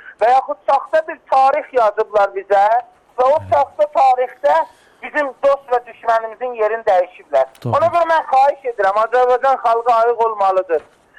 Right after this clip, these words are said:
Speaker 1: Əhlibeyt məktəbi onlara əmanətdir. İki dənə İmam Rizanın bacısı, bu gün Həzrəti Məsumə şəhadət axşamıdır.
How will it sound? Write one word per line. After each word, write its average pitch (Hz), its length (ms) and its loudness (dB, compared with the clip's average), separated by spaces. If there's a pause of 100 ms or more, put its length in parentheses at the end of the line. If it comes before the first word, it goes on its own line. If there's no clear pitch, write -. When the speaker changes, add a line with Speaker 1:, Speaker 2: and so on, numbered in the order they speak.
Speaker 1:
Əhlibeyt 262 560 -2
məktəbi 254 520 0
onlara 254 340 2
əmanətdir. 233 680 -2
İki - 280 -18
dənə 294 280 2
İmam 262 260 0
Rizanın 254 400 -2
bacısı, 233 500 -2 (440)
bu 285 100 -4
gün 302 160 -2
Həzrəti 277 420 0
Məsumə 262 460 0
şəhadət 247 560 0
axşamıdır. 220 600 -2